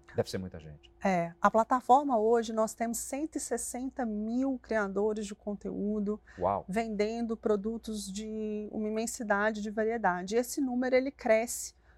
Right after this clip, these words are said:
Speaker 2: todos os anos. A Hotmart é uma empresa em fase de crescimento, então é sempre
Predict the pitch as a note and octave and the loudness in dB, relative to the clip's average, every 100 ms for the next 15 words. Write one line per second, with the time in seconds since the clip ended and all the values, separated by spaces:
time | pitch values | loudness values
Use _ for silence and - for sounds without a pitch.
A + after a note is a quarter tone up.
0 | _ - C4+ D4+ C4 A3+ G#3+ G3 F3 F3 | _ 8 12 12 8 -2 -2 0 -2 -2
1 | F3+ G3+ G#3 - A#3 B3 B3 A3+ A3 G#3+ | -2 0 0 2 2 2 -4 -2 0 0
2 | A3 - G#3 G3+ G3 G3 G3+ G#3 - G3 | -2 2 2 2 -4 -4 -4 -4 -6 -4
3 | G#3 B3+ A#3+ G#3 G#3 G#3 - A3+ A#3 A3+ | -2 -4 -4 0 2 2 -4 -4 -6 -4
4 | A3 | -4